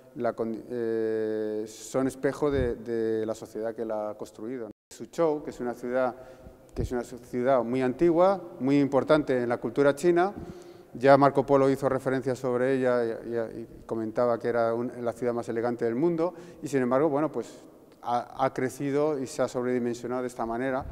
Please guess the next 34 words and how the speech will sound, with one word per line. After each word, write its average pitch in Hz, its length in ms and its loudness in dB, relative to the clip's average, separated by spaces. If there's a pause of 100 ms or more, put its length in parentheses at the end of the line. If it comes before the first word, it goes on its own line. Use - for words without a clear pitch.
(500)
en, 117 320 -2
en 110 160 -6
muy 131 100 -2
pocos, 107 720 -6
eh, 104 440 -8 (120)
años, 131 340 0
¿no? 151 160 -4
En 101 480 -8
prácticamente 123 480 -4
una 113 160 -4
década. 120 380 -2 (500)
París 165 420 -6 (320)
y 131 100 -4
Brasilia. 113 600 -2
Esta 123 200 -8
es 127 80 -8
una 139 100 0
imagen, 135 340 0
un 131 120 0
nocturno 139 340 0
de 139 60 2
Brasilia, 190 520 0 (400)
y 131 80 -6
esta 127 140 -6
es 120 80 -8
una 123 140 0
visión, 127 520 -2
un, 120 1300 -6
una 127 180 -2
panorámica 120 680 0
de, 113 200 -4
sobre 107 320 -8
París, 101 340 -8
¿no? 135 160 -10